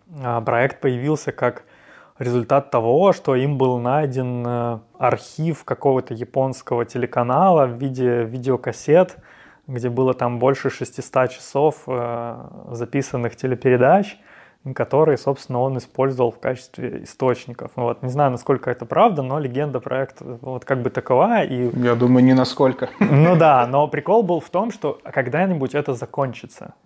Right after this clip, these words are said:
Speaker 1: То есть он изначально говорил, что проект закончится тогда, когда он исчерпает эти сэмплы. И вот проект как бы закончился в две тысячи двадцатом году, он объявил о его закрытии, но недавно, вот буквально на днях, снова стали поступать какие-то сигналы от него, что якобы что-то ещё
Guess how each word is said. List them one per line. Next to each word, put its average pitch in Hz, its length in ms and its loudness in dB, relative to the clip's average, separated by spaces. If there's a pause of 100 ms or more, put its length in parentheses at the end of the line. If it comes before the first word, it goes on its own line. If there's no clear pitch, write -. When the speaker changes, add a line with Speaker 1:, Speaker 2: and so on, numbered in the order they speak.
(120)
Speaker 1:
То 127 120 -2
есть 123 300 -2
он 147 440 2
изначально 131 520 0
говорил, 123 340 -4
что - 160 -16
проект 160 340 -2
закончится 156 560 -4
тогда, 135 380 0
когда 135 260 -2
он 147 100 -4
исчерпает 135 560 -2
эти 131 140 -8
сэмплы. 127 480 -8 (420)
И 127 120 2
вот 139 160 4
проект 196 360 4
как 151 180 0
бы 143 80 0
закончился 147 600 -2
в 123 60 -4
две 120 100 -10
тысячи 135 280 -10
двадцатом 123 500 -2
году, 120 240 0
он 208 200 2
объявил 135 440 0
о 123 80 2
его 120 160 -4
закрытии, 165 600 0 (540)
но 143 380 4
недавно, 143 560 2
вот 127 240 -6
буквально 127 480 -4
на 123 160 0
днях, 175 320 -2
снова 143 280 -2
стали 123 240 -2
поступать - 540 -4
какие-то - 320 -16
сигналы 156 520 -2
от 135 120 -6
него, 127 220 -4
что - 180 -8
якобы 135 340 0
что-то - 320 -4
ещё 127 680 -8